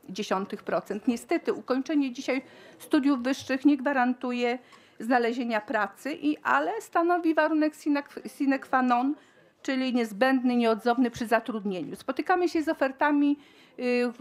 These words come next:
kuriozalnymi, gdzie pracodawca przy zatrudnieniu do, y, s-, obsługi w sklepie wymaga znajomości biegłej języka angielskiego i studiów wyższych.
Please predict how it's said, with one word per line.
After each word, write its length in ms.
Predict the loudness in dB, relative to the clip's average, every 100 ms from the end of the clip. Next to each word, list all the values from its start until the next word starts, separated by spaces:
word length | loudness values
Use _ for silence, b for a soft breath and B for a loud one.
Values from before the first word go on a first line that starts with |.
| -18 -16 -16 -16 -16 -20 -20 0
kuriozalnymi, 880 | 2 4 4 4 4 4 0 -6 -10 -10
gdzie 500 | -8 -2 2 2 0
pracodawca 600 | -2 -4 0 -2 0 -4
przy 180 | -4 -4
zatrudnieniu 840 | -4 -4 -2 2 4 2 0 -8
do, 520 | -16 0 4 4 2 -6 -12
y, 220 | -10 -10
s-, 200 | -14 -16 -6
obsługi 520 | -6 -2 -2 -2 -4
w 60 | -10
sklepie 500 | 0 2 2 0 -8 B B
wymaga 600 | -10 -2 2 2 2 0 0
znajomości 600 | -2 -2 -4 -6 -8 -8
biegłej 340 | -6 -2 0
języka 360 | 0 -4 -2 -2
angielskiego 760 | -2 -4 -6 -6 -4 -2 -4
i 260 | -4 -6 -8 -16
studiów 440 | -14 -12 -8 -8 -8
wyższych. 560 | -10 -8 -12 -16 -20